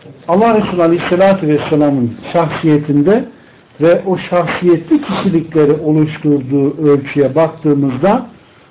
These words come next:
Allah Resulü Aleyhisselatü Vesselam o kişilikleri hep nerede yetiştirmiş? Mescitte. Ve namaz kılındığı zaman bir kişi ticaretinde duruyor muydu?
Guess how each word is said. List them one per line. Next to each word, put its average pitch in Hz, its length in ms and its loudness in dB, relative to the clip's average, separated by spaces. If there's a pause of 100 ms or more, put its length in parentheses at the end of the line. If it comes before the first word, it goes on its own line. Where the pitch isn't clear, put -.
(140)
Allah 214 320 4
Resulü 208 300 0
Aleyhisselatü 151 680 0
Vesselam 160 540 -2 (800)
o 254 160 2
kişilikleri 180 840 0
hep 226 240 0
nerede 214 400 4
yetiştirmiş? 180 760 0 (1200)
Mescitte. - 640 -8 (920)
Ve 180 280 4 (720)
namaz 147 420 2 (640)
kılındığı 135 580 2
zaman 175 440 0 (440)
bir 214 240 2
kişi 151 340 -6
ticaretinde 165 760 0
duruyor 196 280 2
muydu? 180 340 -2